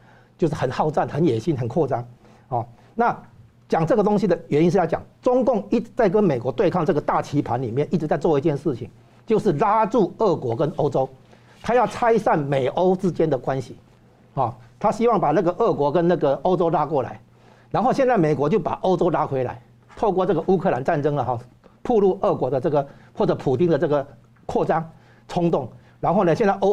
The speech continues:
欧洲发现不行，不行哈，这个跟俄国还是要保持距离，所以美国利用这个事情成功的把欧洲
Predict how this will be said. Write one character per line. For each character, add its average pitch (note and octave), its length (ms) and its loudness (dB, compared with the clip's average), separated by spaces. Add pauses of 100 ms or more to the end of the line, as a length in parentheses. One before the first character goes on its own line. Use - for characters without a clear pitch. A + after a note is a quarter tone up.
欧 F#3+ 100 2
洲 F#3 140 0
发 F3 160 0
现 D3+ 120 2
不 D3+ 80 0
行， D3 160 -6
不 C#3+ 120 -4
行 A2 100 -10
哈， C3 300 -4
这 D#3+ 80 -2
个 C#3+ 100 0
跟 F3 200 -2
俄 G#3 140 -2
国 C#3+ 140 -2
还 B2 160 -4
是 D#3+ 60 0
要 - 60 2
保 A2+ 180 -4
持 B2+ 100 -6
距 B2+ 180 0
离， A2 140 -8 (500)
所 A#3+ 160 0
以 G#3 40 2
美 D3 200 0
国 C#3+ 200 0
利 G3+ 140 2
用 G3 120 4
这 G3 80 2
个 D#3+ 80 0
事 F3 160 0
情 A#2+ 180 -4
成 C#3+ 160 -2
功 E3+ 140 0
的 D#3 80 2
把 - 200 -12
欧 D3+ 120 0
洲 D#3+ 220 0